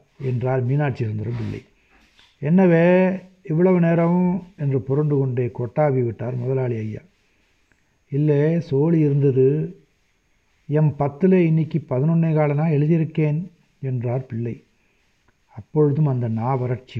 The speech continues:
போகவில்லை. "சரி, விடியன வரப்போ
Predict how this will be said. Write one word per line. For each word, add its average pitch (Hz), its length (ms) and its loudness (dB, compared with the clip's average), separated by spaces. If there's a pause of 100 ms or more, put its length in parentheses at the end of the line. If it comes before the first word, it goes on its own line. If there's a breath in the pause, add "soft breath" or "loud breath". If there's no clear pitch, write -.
போகவில்லை. 107 520 -6 (600)
"சரி, 151 460 -2 (760)
விடியன 170 420 4
வரப்போ 165 680 2